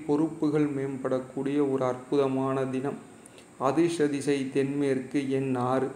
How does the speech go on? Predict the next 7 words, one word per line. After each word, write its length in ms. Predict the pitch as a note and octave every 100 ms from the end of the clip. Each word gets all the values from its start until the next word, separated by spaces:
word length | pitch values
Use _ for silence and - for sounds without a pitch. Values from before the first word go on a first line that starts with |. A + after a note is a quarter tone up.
| - - - - -
மூலம் 520 | C#3 C#3 E3 F3+ F3 D#3
நட்சத்திரக்காரர்களுக்கு 1200 | C#3 - C3 - B2+ B2+ B2+ C3 B2+ B2+ B2+ B2 C3
ஆதாயமான 680 | B2+ C3+ C3+ C3 B2+ C3 C3
நாள். 280 | B2 B2 C3 - - - -
பூராடம் 540 | - D#3+ F3 E3 D#3 D3
நட்சத்திரத்தில் 680 | C#3 - C3+ C3+ C3 C3+ B2+
பிறந்தவர்களுக்கு 760 | C#3 C#3 C#3 C3 C3 B2+ B2 E3+